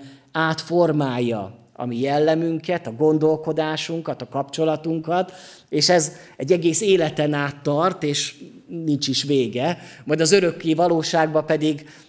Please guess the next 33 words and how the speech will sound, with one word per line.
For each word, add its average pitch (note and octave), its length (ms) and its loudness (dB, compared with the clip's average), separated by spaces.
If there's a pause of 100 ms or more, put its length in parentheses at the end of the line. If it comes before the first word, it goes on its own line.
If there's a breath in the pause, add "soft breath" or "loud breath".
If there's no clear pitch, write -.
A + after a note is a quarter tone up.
(160)
tökéletesek C3 920 -2
leszünk, D#3+ 540 -2
hiszen C3 360 -6
akkor, C3 460 -8 (240 loud breath)
ö, C3 300 -4
már C#3 400 0 (160 loud breath)
mindaz, D#3 440 2
ami, C3+ 360 0 (240 loud breath)
ö, C#3 440 -2
amit C#3+ 240 -2
a C#3+ 60 -2
Biblia D#3 520 4
a-, C#3 720 -8
az C#3+ 100 -4
Istenről D3 600 2
ír, E3+ 320 2 (360 loud breath)
mi D3+ 160 0
is C#3+ 180 0
azokat C#3+ 360 -4
a C#3 40 -6
tulajdonságokat C3+ 1200 0
ugyancsak, B2 600 -4 (280 loud breath)
ö, B2 240 -4 (180)
bennünk C3 680 -2
lesznek. A#2 720 -6 (460 loud breath)
De D3+ 180 2
hogy G3 180 2
már G3 180 2
itt A3 180 0
a G#3 80 4
földi G#3+ 380 4
életben D3 600 2
is D3 340 -2